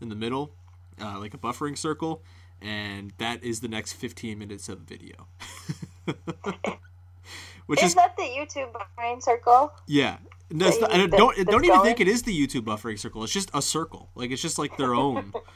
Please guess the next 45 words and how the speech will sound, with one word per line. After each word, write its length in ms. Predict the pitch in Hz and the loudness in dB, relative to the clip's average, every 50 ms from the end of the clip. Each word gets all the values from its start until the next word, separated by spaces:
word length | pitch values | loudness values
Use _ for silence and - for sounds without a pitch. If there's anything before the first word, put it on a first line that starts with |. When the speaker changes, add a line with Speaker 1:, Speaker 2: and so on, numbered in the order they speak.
| - 226 - | -8 -8 -8
Speaker 2:
<laughs> 380 | - - - - - - - | -8 -16 -20 -20 -20 -14 -12
Speaker 1:
like, 100 | 143 123 | -10 -8
of 160 | 135 135 127 | -6 -6 -4
their 160 | 127 147 139 135 | -2 0 0 2
own 160 | 135 135 131 | 0 0 -2
design. 600 | 127 117 - 104 101 117 113 85 76 - - - - - - - - - - - - - - - - - - - | -4 -6 -6 -6 -6 -6 -8 -8 -10 -12 -14 -16 -18 -20 -20 -20 -20 -20 -20 -20 -20 -20 -20 -20 -20 -20 -18 -14
Um, 480 | 110 101 98 95 90 87 82 - - - - - - - - | -12 -10 -10 -10 -12 -12 -16 -18 -20 -20 -20 -20 -20 -20 -14
so 160 | - - 143 | -8 -4 -2
that 140 | 143 170 180 | -2 0 0
definitely 320 | 220 240 214 220 196 160 | 0 0 0 0 -2 -2
got 320 | 117 110 113 120 113 - - | -2 0 0 0 0 -2 -4
me. 220 | 107 104 117 - - - - - | -10 -12 -12 -14 -16 -18 -10 -10
<laughs> 120 | - - - - - - - - | -8 -8 -8 -10 -14 -16 -12 -2
It, 360 | - 170 - - 156 151 - | -2 -2 0 0 -2 -2 -2
uh, 260 | - 139 127 120 120 - - - - - - - - - - - - - - - - - - | -4 -4 -4 -4 -4 -6 -8 -12 -14 -14 -14 -14 -16 -16 -18 -20 -20 -20 -20 -20 -20 -14 -10
I, 300 | 113 110 107 113 110 107 - | -6 -6 -4 -6 -6 -6 -4
I, 680 | 110 113 117 120 120 117 117 120 120 120 117 113 107 - - - - - | -4 -2 -2 0 0 0 0 0 -2 -2 -4 -6 -10 -14 -20 -16 -8 -6
did 180 | 147 135 117 | -6 -4 -2
you, 720 | 123 139 156 151 151 151 143 143 139 - - 123 120 95 - - - | 0 2 2 2 2 0 0 -4 -8 -10 -14 -14 -16 -16 -20 -12 -4
were 100 | 135 127 | -2 -2
you, 320 | 123 117 123 127 131 131 131 | 0 0 0 -2 -2 -2 -2
like, 300 | 135 131 131 120 - - - - - - - - | -2 -2 -2 -4 -8 -14 -20 -20 -20 -20 -18 -10
tricked 300 | - - 160 160 - - | -8 -6 -8 -8 -8 -4
by 180 | 175 170 165 170 | -2 -2 0 0
it 80 | 165 | 0
at 60 | 165 160 | 0 0
all? 180 | 160 180 196 | 0 -2 -2
Did 120 | 151 143 127 | -4 -4 -2
you 100 | 127 135 | -2 -2
even 200 | 135 120 113 107 | -2 -2 -4 -4
watch 300 | 107 107 113 135 - - | -2 0 0 0 0 -4
it? 200 | 202 - - - - - - - | -4 -4 -6 -12 -20 -20 -12 -6
Or 140 | 139 123 | -4 -2
did 180 | 120 120 117 113 | 0 -2 -2 -2
you 60 | 120 - | 0 2
wait 80 | 220 | 4
Speaker 2:
No, 80 | 214 208 | 6 6
Speaker 1:
till 80 | 202 | 8
Speaker 2:
I 40 | 214 | 8
watched 280 | 226 240 - - - 226 | 8 8 6 6 2 -2
Speaker 1:
after? 80 | 208 175 - | -2 -2 -2
Speaker 2:
it 60 | - | -2
today. 640 | - - 247 233 226 214 208 196 185 180 175 180 202 | -6 -8 -4 0 2 4 4 4 4 2 0 0 -2
Speaker 1:
Okay. 320 | - 120 - - 107 95 - | -2 -4 -4 -6 -8 -4 0
Speaker 2:
Um, 380 | 190 185 180 175 170 175 170 | 4 4 6 4 4 0 -6